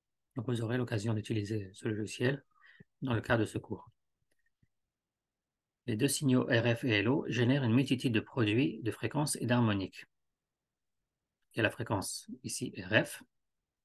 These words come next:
la fréquence I F qui est R F moins L O, la fréquence image, la fréquence L O. Donc celle-ci, L O, euh, R, euh, R F, I, I F, ce sont tous low power, low power. Le L O ici est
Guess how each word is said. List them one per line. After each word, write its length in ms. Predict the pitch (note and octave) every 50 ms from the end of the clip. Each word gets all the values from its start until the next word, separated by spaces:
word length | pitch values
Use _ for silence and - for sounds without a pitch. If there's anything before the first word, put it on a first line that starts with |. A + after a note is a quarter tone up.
| _ _ _ _ _ _ _ _
la 80 | - -
fréquence 360 | - A#2+ - - A2 F#2+ -
I 240 | - C3 A2+ A2 G#2
F 80 | -
qui 140 | - - A#2+
est 280 | G#2 F#2+ G2 - G#2 G2+
R 160 | G2+ G#2 F#2+
F 80 | - -
moins 180 | G2+ G2 F2+ F2+
L 80 | F#2
O, 220 | G#2+ C#3+ D#3 - - _ _ _ _ _ _ _ _
la 60 | - A#2
fréquence 360 | - B2 - A2+ G2 - -
image, 540 | - A2 F#2+ F#2+ A2 C#3+ D#3+ D3 - - - _ _ _ _ _ _ _ _ _ _ _ _ _ _ _ _ _ _ _ _ _ _ _ _ _ _
la 100 | - G2+
fréquence 380 | - - A#2+ - A#2 G2+ - -
L 240 | - G#2 F#2+ F#2+
O. 200 | A#2 D3+ - - _ _ _ - _ _ _ _ _ _ _ _
Donc 160 | - A#2 G#2+ -
celle-ci, 420 | - E3+ D#3+ C3 - - - D#3+
L 120 | C3 A2+ A#2+
O, 140 | B2 C3+ -
euh, 260 | - A#2+ A2+ A2 A2 G2+ -
R, 260 | - A#2 A#2 A2+ -
euh, 960 | A#2 A2 G#2+ G#2+ - - - - - - - - - A#3+ D4+ _ G#3+ C3+ B2+
R 200 | A2+ C3 B2 A#2
F, 220 | - - - - _ _ - _ _ _ _ _ _
I, 320 | - B2 A#2 - B2 B2+ D3
I 160 | C3 A#2 G#2+
F, 200 | - - - - -
ce 140 | _ - -
sont 180 | - - A2 G#2+
tous 240 | - - - - _
low 160 | - A#2 A#2
power, 360 | - - A2+ G2+ G2+ A2 B2+ C#3
low 120 | B2 A2+
power. 360 | - - G2+ G2 G#2+ B2 D#3 - - _ _ _ _ _ _ - _ _ _ _
Le 160 | - B2+ -
L 160 | B2 A#2+ A2 A2+
O 120 | C3 C3+
ici 340 | A2+ G#2 - - C3+ C3 -
est 140 | A2 G2